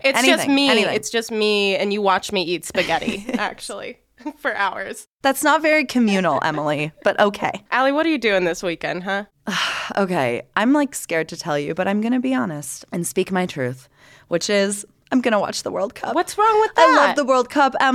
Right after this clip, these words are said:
Speaker 2: Emily.
Speaker 1: are you not a
Speaker 2: Because
Speaker 1: citizen of the world? Are you not a global citizen, Allie? <laughs>
Speaker 2: I am. I am. And I'm also Hispanic, and we love soccer, and we love the World Cup. And, like, I think it is the most fun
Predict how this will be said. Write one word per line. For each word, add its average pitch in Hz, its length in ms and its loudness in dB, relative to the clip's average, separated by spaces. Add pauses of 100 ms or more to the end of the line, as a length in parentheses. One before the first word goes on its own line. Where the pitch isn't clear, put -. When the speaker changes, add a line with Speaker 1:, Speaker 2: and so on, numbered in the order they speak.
(100)
Speaker 2:
Emily. 262 140 4
Speaker 1:
are 320 80 4
you 381 100 4
not 359 200 4
a - 20 4
Speaker 2:
Because 339 160 0
Speaker 1:
citizen 359 480 2
of 285 160 0
the 254 80 2
world? 247 400 2
Are 214 100 2
you 285 140 2
not 294 180 2
a 302 80 2
global 294 1000 2 (400)
citizen, 359 840 0 (120)
Allie? 381 420 2 (500)
<laughs> - 480 -8
Speaker 2:
I 277 380 4
am. 180 600 2 (180)
I 202 160 2 (120)
am. 170 520 0 (100)
And 175 140 0
I'm 170 240 2
also 202 300 0
Hispanic, 185 720 0
and 151 200 -2
we 147 100 -4
love 165 340 2
soccer, 190 540 2
and 156 160 2
we 139 100 -2
love 180 320 0
the 240 100 2
World 214 280 2
Cup. 165 440 2 (320)
And, 185 180 2
like, 165 360 0
I 190 180 4
think 220 400 0
it 185 120 2
is 180 200 2
the 175 100 0
most 160 340 0
fun 226 680 2